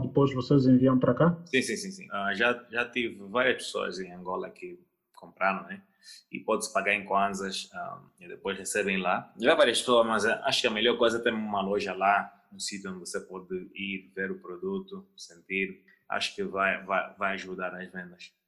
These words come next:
Speaker 1: E, e no teu site, eh, na área de, de, de, de saúde, tem também questões sobre dieta.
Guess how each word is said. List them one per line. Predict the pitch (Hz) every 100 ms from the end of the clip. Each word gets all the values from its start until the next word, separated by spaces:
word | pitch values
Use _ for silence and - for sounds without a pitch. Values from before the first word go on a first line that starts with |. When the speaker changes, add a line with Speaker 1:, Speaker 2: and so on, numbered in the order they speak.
| -
Speaker 1:
E, | 202 208 208 220 214 202
e |
no | 196 190 185
teu | 269
site, | 277 - 165 151 - -
eh, | 180 165 160
na | 156 160 170
área | 180 165
de, | 143 143 139 135
de, | 127 135 131
de, | 127 131 127
de | 127
saúde, | 123 147 139 135 131 156 -
tem | 165
também | 147 147 151 147
questões | - - 147
sobre | 151 143 131
dieta. | 127 131 120 -